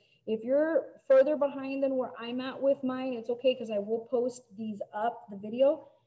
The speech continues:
And so if you take a little bit longer 'cause you're trying to make sure that the line is as smooth and as, uh, you know, straight as possible,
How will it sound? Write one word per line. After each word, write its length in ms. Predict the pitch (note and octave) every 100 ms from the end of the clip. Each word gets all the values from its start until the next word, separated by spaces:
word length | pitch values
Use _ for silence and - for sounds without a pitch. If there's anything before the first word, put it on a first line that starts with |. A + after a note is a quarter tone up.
| _ -
And 140 | G#3+
so 200 | - G#3
if 460 | G#3+ G#3+ G#3+ G#3 G#3+
you 400 | G#3+ G#3 G#3 G3+
take 160 | B3+ C4
a 40 |
little 180 | D4 D4+
bit 200 | C#4 -
longer 380 | A3 G#3+ B3 C4+
'cause 220 | C4+ A#3+
you're 100 | A3
trying 400 | A3 A#3 A3+ A#3+
to 100 | B3
make 180 | A#3 A3
sure 160 | - A#3
that 140 | A3
the 100 | A3
line 280 | G#3 G3 G3+
is 100 | G#3+
as 180 | G#3+ G3
smooth 400 | - G3+ G3 G3+
and 180 | G#3 F#3+ -
as, 320 | F#3+ F#3 - -
uh, 100 | F3+ - - _ F#3 _ _ -
you 120 | G3
know, 100 | F3+
straight 360 | - - G#3
as 100 | A3+ -
possible, 720 | - G3 G#3+ B3 D4 F#4